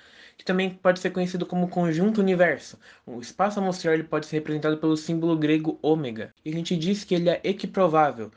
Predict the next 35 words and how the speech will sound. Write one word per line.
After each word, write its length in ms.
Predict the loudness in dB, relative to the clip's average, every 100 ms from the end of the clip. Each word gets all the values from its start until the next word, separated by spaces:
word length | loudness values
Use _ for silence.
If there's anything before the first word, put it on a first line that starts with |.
| _ _
se 160 | -8
todos 240 | -4 0 0
os 160 | -2
casos 440 | -2 0 0 -4 -8
possuem 600 | -4 -4 -4 -4 -4 -4
a 120 | -6
mesma 360 | -4 -2 -2 0
probabilidade 580 | 0 2 2 2 0
de 80 | -2
ocorrer. 340 | -6 -6 -10 -12 _ _ _ _ _ _ _ _ _ _ 0
Um 100 | 2
evento 420 | 4 2 -2 -4
é 80 | -4
um 100 | -4
conjunto 480 | -4 -4 0 0 2
de 80 | 2
resultados 560 | 2 0 2 2 2
desejados 720 | -2 -2 -2 -2 -2 -4 -8 -10
em 80 | -10
um 40 | -8
experimento, 680 | -6 -2 0 -2 -4 -12 -20 -4
normalmente 600 | 0 2 4 2 0 -2
um 120 | -2 -2
subconjunto 680 | 0 -2 0 -2 0 -2
do 80 | -4
espaço 380 | -4 -4 -2 -2
amostral 320 | -2 -2 -4
do 20 |
experimento, 720 | -2 -4 -2 0 0 0 -6 -6 -12 -20 -20 -20 _
que 140 | -4 0
vai 240 | 2 4
agrupar 440 | 2 0 0 2
os 100 | 2
resultados 460 | 0 -4 -2 -4 -2
satisfatórios, 880 | -6 -4 -2 -2 0 0 0 -8